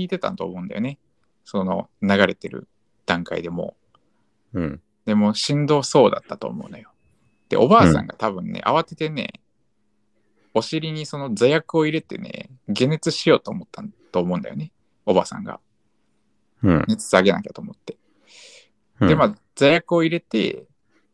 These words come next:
Speaker 1: まあ、赤ん坊が元気になったと思うんですよ。
Speaker 2: うん。
Speaker 1: で、それが語り継がれていく中で、
Speaker 2: うん。
Speaker 1: 物語としてね、座薬っていうのが、
Speaker 2: うん。
Speaker 1: 桃を割る斧に転じて、
Speaker 2: うん。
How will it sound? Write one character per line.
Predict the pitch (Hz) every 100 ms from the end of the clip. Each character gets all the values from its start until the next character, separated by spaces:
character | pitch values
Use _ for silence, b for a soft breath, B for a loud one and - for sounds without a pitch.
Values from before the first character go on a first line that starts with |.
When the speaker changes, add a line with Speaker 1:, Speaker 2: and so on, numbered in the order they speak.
| _ _ _ _ -
Speaker 1:
ま | 120 95 - _ _ _ _ _
あ、 |
赤 | 110 117
ん |
坊 | 113
が | 110
元 | 107 127
気 | 104
に | 104
な | -
っ |
た | 95
と | 95
思 | 80
う |
ん | -
で |
す | -
よ。 | - - _ _ _ _ _ _ _ _ -
Speaker 2:
う |
ん。 | 90 80 - _ _ _
Speaker 1:
で、 | - 120 b b
そ | - -
れ | 190
が | 185
語 | - - 175
り | 180
継 | -
が | 180 180
れ |
て | 165 117
い |
く | 113
中 | 127 123 104
で、 | 156 139 98 - _ _ _ _ _ -
Speaker 2:
う | -
ん。 |
Speaker 1:
物 | 110 104
語 | 98
と | - 65 -
し | -
て | 110
ね、 | 131 170 - _ _ -
座 | 101
薬 | 135 147 196 87
っ |
て | 78
い | 110
う |
の | 101 104
が、 | 151 117 90 - _ _ _ _
Speaker 2:
う |
ん。 | 117
Speaker 1:
桃 | 127 139 135
を |
割 | 135 120 -
る | 135
斧 | 123 139
に | 104
転 | 92 90 92
じ | 95 -
て、 | 127 104 92 - _ _ _ _ _ _ _ _ _ _ 95
Speaker 2:
う |
ん。 | 78 67